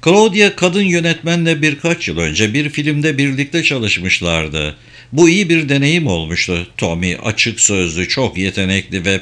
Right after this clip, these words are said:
pek de espriliydi. Ayrıca o yazarları öldüren yönetmenlerden de değildi. Senaryoları yeniden yazdırmak için dostlarını toplayan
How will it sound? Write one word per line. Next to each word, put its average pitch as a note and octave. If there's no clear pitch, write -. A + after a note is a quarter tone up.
pek C#3+
de A#2+
espriliydi. F#2+
Ayrıca F#3
o F3
yazarları D#3+
öldüren B2+
yönetmenlerden B2
de F#2
değildi. D#2+
Senaryoları E3
yeniden D3
yazdırmak B2+
için A#2+
dostlarını G#2+
toplayan F#2+